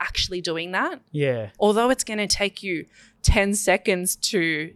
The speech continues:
Speaker 2: Yeah.
Speaker 1: to do, well, times that ten seconds across the year
Speaker 2: Yeah.
Speaker 1: on how many articles. Let's say you're doing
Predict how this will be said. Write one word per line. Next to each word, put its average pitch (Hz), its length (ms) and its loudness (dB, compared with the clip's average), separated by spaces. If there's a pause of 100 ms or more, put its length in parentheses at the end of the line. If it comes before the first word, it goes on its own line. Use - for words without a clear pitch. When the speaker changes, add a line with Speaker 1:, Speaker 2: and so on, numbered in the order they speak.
Speaker 2:
Yeah. 147 140 -4
Speaker 1:
to 156 140 4
do, 180 460 4
well, 170 220 0
times 240 800 0
that - 260 0
ten 196 220 0
seconds 180 720 -4 (320)
across 190 320 -2
the 208 100 -6
year 175 360 2 (680)
Speaker 2:
Yeah. 135 200 -8 (360)
Speaker 1:
on 180 200 -2
how 190 180 0
many 196 180 0
articles. 180 380 0
Let's 202 160 -4
say 185 100 2
you're 190 140 -2
doing 180 400 -6